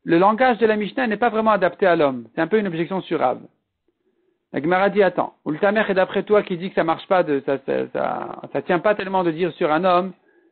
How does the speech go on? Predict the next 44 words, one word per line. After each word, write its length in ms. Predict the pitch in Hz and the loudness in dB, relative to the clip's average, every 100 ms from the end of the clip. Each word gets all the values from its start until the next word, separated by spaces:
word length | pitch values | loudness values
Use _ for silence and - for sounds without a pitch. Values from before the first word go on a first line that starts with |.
| _ - | _ -18
Shmiratan 720 | - 165 165 165 165 196 185 | -6 0 2 2 2 2 2
Alecha, 340 | 170 156 139 | 0 0 0
leur 300 | 143 170 165 | 2 2 2
garde 260 | 160 175 165 | 2 2 0
est 140 | 147 | -4
sur 180 | 151 135 | -8 -4
toi. 240 | 131 113 120 _ _ _ _ _ _ _ _ _ | -4 -4 -8 _ _ _ _ _ _ _ _ _
Toi 260 | 185 226 220 | 2 2 2
qui 540 | - 208 190 160 - _ _ | -4 -10 -8 -10 -14 _ _
penses 280 | 196 202 - | 0 0 -2
que 180 | 196 175 | -4 -2
ça 140 | 170 | -2
ne 100 | 147 | -4
ma-, 240 | 143 143 147 | -4 -4 -6
ça, 80 | 160 | -10
on 80 | 139 | -8
peut 80 | 156 | 0
pas 160 | 196 | 0
dire 180 | 196 208 | 0 0
comme 200 | 170 143 | -2 -2
ça, 200 | 151 151 143 | 0 0 -2
c'est, 100 | 127 | -10
c'est 120 | 117 | -8
une 80 | 123 | -4
mauvaise 260 | 151 180 170 | 2 2 2
formule, 520 | 165 143 160 226 180 _ _ _ _ _ | 2 2 2 -2 -4 _ _ _ _ _
qu'est-ce 160 | - 208 | -4 -2
que 40 | |
tu 140 | 233 208 | 0 2
fais 120 | 226 | 2
d'une 180 | 190 185 | 2 0
braïta 340 | 170 175 202 | 2 2 2
qui 100 | 202 | 0
le 100 | 175 | -2
dit 120 | 170 | -2
clairement ? 440 | 180 196 170 160 - _ _ _ _ - | 0 0 0 -4 -10 _ _ _ _ -2
Hadetane 560 | 156 170 214 226 214 | 0 2 2 2 0
Karna, 500 | 214 175 151 139 - _ _ - | 0 2 2 0 -4 _ _ -6
Karna 240 | 180 202 220 | 0 2 2
a 40 | |
enseigné 280 | 196 208 202 | 0 -2 -2
dans 120 | 185 | -2
une 140 | 190 | -2
braïta. 400 | 165 156 147 120 | -2 0 0 -4